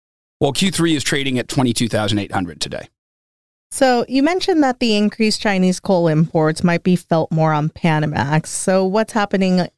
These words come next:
Speaker 2: in that market then?
Speaker 1: Truth be told, despite that, the Panamaxes haven't been that inspiring either. In the Pacific, we've seen more cargo coming out of Indonesia for sure,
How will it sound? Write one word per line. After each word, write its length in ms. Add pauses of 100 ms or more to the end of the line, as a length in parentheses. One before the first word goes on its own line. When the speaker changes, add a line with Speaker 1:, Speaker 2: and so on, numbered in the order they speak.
Speaker 2:
in 520
that 200
market 400
then? 340 (140)
Speaker 1:
Truth 320
be 100
told, 500 (300)
despite 720
that, 460
the 100
Panamaxes 560
haven't 380
been 180
that 160
inspiring 560
either. 260 (520)
In 120
the 80
Pacific, 560
we've 220
seen 460 (280)
more 240
cargo 380
coming 200
out 120
of 80
Indonesia 480
for 120
sure, 440